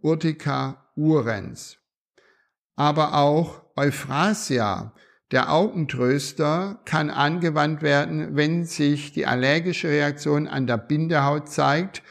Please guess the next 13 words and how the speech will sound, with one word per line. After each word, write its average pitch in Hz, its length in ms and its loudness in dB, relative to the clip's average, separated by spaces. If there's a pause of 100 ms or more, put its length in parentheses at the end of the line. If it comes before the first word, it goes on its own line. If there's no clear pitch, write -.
(220)
mit 135 220 -6
scharfen, 151 680 0 (340)
brennenden 151 840 0
Tränenfluss, 151 920 0
sogar 123 480 0
Brennen 143 480 0
und 151 180 0
Juckreiz 127 580 -2
der - 180 0
Augen. 131 440 0 (760)
Wie 160 140 0
ihr 139 240 4
seht, 143 500 2